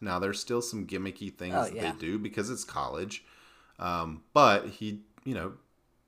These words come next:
Speaker 1: he's got some experience playing in a pro style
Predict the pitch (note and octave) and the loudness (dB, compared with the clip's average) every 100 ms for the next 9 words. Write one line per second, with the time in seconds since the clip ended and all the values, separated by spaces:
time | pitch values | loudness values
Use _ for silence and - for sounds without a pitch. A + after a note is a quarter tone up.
0 | _ - A#2 A2 G#2 A#2+ - - A#2+ A#2 | _ -14 -8 -2 4 6 6 2 0 -2
1 | - A2 G2+ G2 - G2 F#2 E2+ - E2+ | -4 -4 -4 -4 -4 -4 -4 -6 -6 -8
2 | - F2 | -4 -2